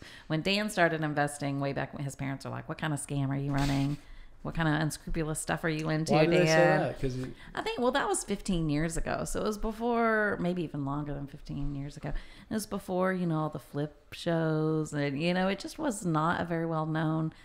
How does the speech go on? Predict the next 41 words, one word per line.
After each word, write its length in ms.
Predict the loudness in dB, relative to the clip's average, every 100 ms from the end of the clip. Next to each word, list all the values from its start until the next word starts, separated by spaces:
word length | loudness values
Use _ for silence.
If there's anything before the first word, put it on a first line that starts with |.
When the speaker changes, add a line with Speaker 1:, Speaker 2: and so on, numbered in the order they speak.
| -20 -6
Speaker 1:
thing. 260 | -2 0 0
You 100 | 0
know, 120 | 0
when 140 | 0
he 120 | 0 -2
started 520 | 0 0 2 0 -2 -12 -20 -14
the 160 | -4 -2
ria 580 | 0 0 2 2 0 -2
meeting, 560 | -2 -2 -2 -2 -4 -6
such 260 | -6 -6
as 100 | -6
it, 440 | -6 -6 -6 -8 -4
now 440 | 0 2 4 4
it's 160 | 2 0
something 300 | -4 -2 -2
entirely 460 | -2 -2 -2 -2 -4
different. 400 | -4 -4 -4 -2
But 240 | -4 -4 -16 -20 -20 -20 -12
I 40 | -6
think 160 | -4
it 100 | -2
was, 240 | -4 -4 -4
like, 240 | -4 -6 -12 -20 -20 -20 -8
fifteen 440 | -8 -4 -2 -2
guys 420 | 0 0 0 0
in 100 | 0
a 60 | -2
circle 320 | -4 -8 -6
drinking 320 | -6 -6 -6
coffee. 480 | -6 -6 -6 -8 -10 -12 -10
Like, 160 | -8 0
that's, 240 | 0 0 -6
that 220 | 0 2 2
was 140 | -2
the 320 | -2 -2 -2 -6 -8
investor 480 | -4 -2 -2 -2 -2 0 -2
<laughs> 140 | 0
group 260 | 2 2 0
in, 220 | 0 -2 -6 -10 -2
in 180 | 2 4
Austin. 640 | 6 4 2 0 0 0